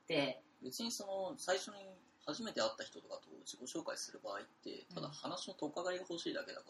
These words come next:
Speaker 2: ら、
Speaker 1: うん。
Speaker 2: 適当に読書が好きですとか、
Speaker 1: うん。
Speaker 2: その趣味が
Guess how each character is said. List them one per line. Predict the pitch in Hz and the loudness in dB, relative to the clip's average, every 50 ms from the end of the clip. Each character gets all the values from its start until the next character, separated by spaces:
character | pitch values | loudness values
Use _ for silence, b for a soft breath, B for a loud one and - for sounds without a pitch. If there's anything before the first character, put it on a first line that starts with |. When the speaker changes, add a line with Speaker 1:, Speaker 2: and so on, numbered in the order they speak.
| - | -14
Speaker 2:
ら、 | - - - - - | -14 -14 -14 -12 -12
Speaker 1:
う | 165 | -10
ん。 | 160 156 147 135 - - - _ _ _ _ _ _ - - | -8 -6 -6 -6 -8 -10 -20 _ _ _ _ _ _ -12 -8
Speaker 2:
適 | - 120 - - | -8 -6 -6 -6
当 | - 175 175 | -8 -6 -4
に | 170 165 165 160 156 - - - - - - - - - - - _ - | -4 -4 -4 -4 -6 -8 -12 -20 -20 -20 -20 -20 -20 -20 -20 -14 _ -2
読 | 127 - - | -2 -2 0
書 | - - - | 0 -2 -2
が | - | -2
好 | - | -4
き | - - | -6 -6
で | - - | -6 -8
す | - - - - | -8 -10 -12 -10
と | - - | -6 -4
か、 | - - - - - - - | -4 -4 -6 -8 -10 -10 -6
Speaker 1:
う | 147 | -6
ん。 | 135 - 247 247 - | -6 -6 -6 -10 -12
Speaker 2:
そ | - - - | -14 -12 -10
の | 123 - | -8 -6
趣 | - - - 277 | -4 -4 -4 -2
味 | 294 277 247 | -2 0 0
が | - | 0